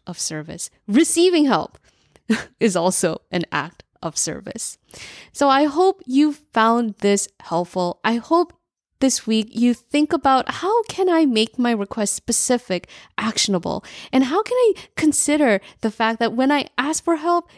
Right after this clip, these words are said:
it helps other people, it helps the person who's doing the helping?" Yeah? And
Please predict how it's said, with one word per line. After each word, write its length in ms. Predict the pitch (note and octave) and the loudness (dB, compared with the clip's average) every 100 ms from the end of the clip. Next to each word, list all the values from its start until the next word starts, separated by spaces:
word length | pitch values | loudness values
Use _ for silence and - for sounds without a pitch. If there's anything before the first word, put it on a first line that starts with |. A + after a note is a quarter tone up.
| _ | _
it 220 | E4 - - | -2 -2 -8
helps 380 | - D#4+ E4+ D4 | -4 0 0 0
other 200 | D#4 E4 | 0 0
people, 400 | - F4 F#4+ G3+ | 2 0 2 0
it 40 | G#3 | 2
helps 260 | C#4 D#4+ | 0 0
the 100 | - | -4
person 380 | D4+ D#4+ E4+ - | -2 0 2 2
who's 200 | C4 C4+ | 0 0
doing 280 | G3+ C#4+ E4+ | 0 2 2
the 80 | C4 | 2
helping?" 440 | A#3+ G#4 - - - _ _ _ _ _ - | 2 0 0 -6 -8 _ _ _ _ _ -10
Yeah? 280 | G3 B3+ F#4 _ _ - - - - - _ | -6 -6 -6 _ _ -20 -20 -20 -20 -20 _
And 240 | D4+ D4 | 0 0